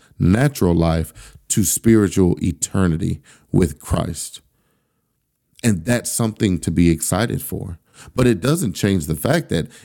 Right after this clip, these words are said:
in my human flesh, I have that thought.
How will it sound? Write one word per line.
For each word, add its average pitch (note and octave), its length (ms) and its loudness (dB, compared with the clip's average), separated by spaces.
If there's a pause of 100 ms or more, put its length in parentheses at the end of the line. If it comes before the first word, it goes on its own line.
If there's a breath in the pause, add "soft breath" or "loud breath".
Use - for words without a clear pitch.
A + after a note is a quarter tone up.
(100)
in B2 160 2
my G2+ 180 2
human G#2+ 480 2
flesh, - 640 -2 (1120)
I G#2 180 0
have A2+ 480 0
that - 280 -2
thought. C#3+ 300 0